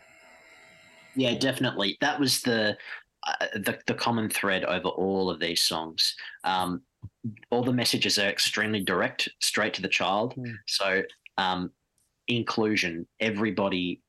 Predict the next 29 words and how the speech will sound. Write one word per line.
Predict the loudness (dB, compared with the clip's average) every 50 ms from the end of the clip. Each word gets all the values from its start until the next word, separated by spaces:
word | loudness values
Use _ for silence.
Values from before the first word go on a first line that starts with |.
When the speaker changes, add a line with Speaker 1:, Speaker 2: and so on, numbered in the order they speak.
| _ _ -4
Speaker 1:
um, | -2 -2 -2 -4 -6 -8 _ _ _ _ _ _ _ _ _ _ _ _ _ -4
it | -2 -2
hopefully | 0 0 -2 -2 -2 -2 -4 -2 -2 -2 -2 -2
is | -2 -2
able | -2 -2 -2 -2 -4 -4
to | -4 -4
just | -2 -2 0 -2 -2 -2 -4 -6 -4 -2
get | -2 0 0
up, | 0 -2 -2 -6 -16 _ _ -20 -20 -20 -14 _ -2
um, | -2 0 0 -2 -2 -2
and | -4 -4 -4
feel | -2 0 2 2 2 2
like | 2 2 0 0 -2 -6 -8 -10 -16 -20 -20 -20 _ _ _ _ _ _ _ _ _ -12
they're | -4 -2 0 0 0
involved | 0 0 0 2 2 0 0 -4 -8 -12 _ -6
and | -2 0
they | 0 0 0
have | 0 0
something | -2 -2 -2 -4 -4
to | -4 -4
do | -4 -2 0 0 0 0
Speaker 2:
Mm. |
Speaker 1:
and | 0 -2
they |
can | -4 -4 -6 -8 -8 -10 -14 -10 -6
join | -4 -2 0 0 0 -2
in | -2 -2
with | -4 -2 0
us, | 0 -2 0 0 0 0 0 -2 -4